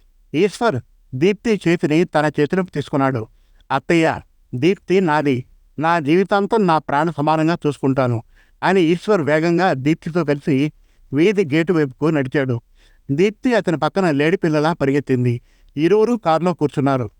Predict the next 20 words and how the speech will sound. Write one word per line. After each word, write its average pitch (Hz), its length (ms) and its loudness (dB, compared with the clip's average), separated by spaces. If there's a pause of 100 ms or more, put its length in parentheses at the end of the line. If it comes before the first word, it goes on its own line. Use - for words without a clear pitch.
(160)
కారు 170 200 0
వెళ్ళిపోయింది. 139 640 0 (420)
హాల్లోకి 214 380 0
వచ్చిన 190 240 0
ప్రజాపతి 156 680 0 (340)
వెళ్తున్న 196 460 0
దీప్తి, 160 420 0
ఈశ్వర్లను 165 720 0 (460)
శిలాప్రతిమలా 175 760 2
నిలబడి 147 480 0 (100)
చూడసాగాడు. 135 640 0 (840)
ప్రణవి, 202 360 2
మాధవయ్యల 170 580 2
కళ్ళల్లో 156 460 0
కన్నీరు. 139 520 0 (240)
అవి 156 380 2
కన్నీరు 160 320 2
కాదు, 120 360 -2 (380)
ఆనంద 170 300 0
బాష్పాలు. 127 640 -2